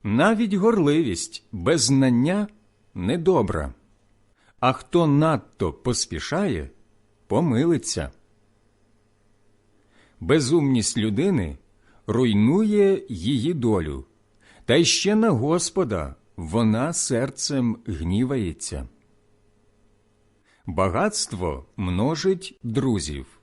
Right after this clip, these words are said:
а бідного покидає і друг його.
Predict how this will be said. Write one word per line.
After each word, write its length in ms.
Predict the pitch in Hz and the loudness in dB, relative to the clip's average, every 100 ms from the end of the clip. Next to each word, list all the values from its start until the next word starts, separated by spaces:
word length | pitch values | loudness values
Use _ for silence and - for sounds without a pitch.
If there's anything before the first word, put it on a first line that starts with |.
| _ _ _ _ _ - | _ _ _ _ _ -2
а 160 | 104 | -2
бідного 800 | 90 147 214 190 139 85 76 64 _ _ _ - - | 0 -2 0 0 0 -2 -6 -8 _ _ _ -20 -2
покидає 840 | 139 139 120 98 143 196 190 190 190 - | 0 2 0 0 0 2 2 2 -2 -6
і 140 | 160 165 | -6 -4
друг 680 | 127 156 208 139 76 71 _ - | -2 2 2 2 0 -8 _ -14
його. 580 | 80 95 117 95 78 | -4 -2 -2 -2 -6